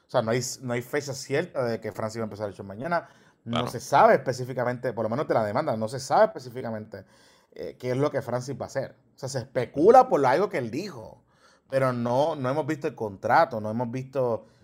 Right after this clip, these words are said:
Speaker 1: sea, Sunshine no, no trae a la mesa, ¿no? Este, elementos que, que la jueza hubiese dicho, "Diablo, hay un daño aquí, ¿sabes? Se va a
Speaker 2: Claro.
Speaker 1: joder, Sunshine se va a joder, se va a caer en la calle", tú sabes.
Speaker 2: Sí, sí, sí, sí.
Speaker 1: Este,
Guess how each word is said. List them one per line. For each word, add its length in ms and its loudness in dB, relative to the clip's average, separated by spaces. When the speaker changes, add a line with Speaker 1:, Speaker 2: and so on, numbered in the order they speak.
Speaker 1:
sea, 240 0
Sunshine 540 -2
no, 320 0
no 200 -6
trae 240 4
a 40 6
la 120 6
mesa, 320 -6
¿no? 320 -4
Este, 560 -12
elementos 680 0
que, 380 -4
que 120 -6
la 100 -2
jueza 240 -6
hubiese 220 -4
dicho, 200 -6
"Diablo, 200 -2
hay 120 -2
un 100 -6
daño 260 4
aquí, 480 4
¿sabes? 280 2
Se 60 -6
va 80 0
a 20 2
Speaker 2:
Claro. 160 6
Speaker 1:
joder, 100 -6
Sunshine 280 -12
se 60 2
va 60 6
a 20 4
joder, 360 6
se 60 -2
va 80 2
a 20 0
caer 180 2
en 60 0
la 100 -2
calle", 420 0
tú 100 -18
sabes. 260 -6
Speaker 2:
Sí, 160 0
sí, 220 -2
sí, 240 -2
sí. 140 -12
Speaker 1:
Este, 520 -8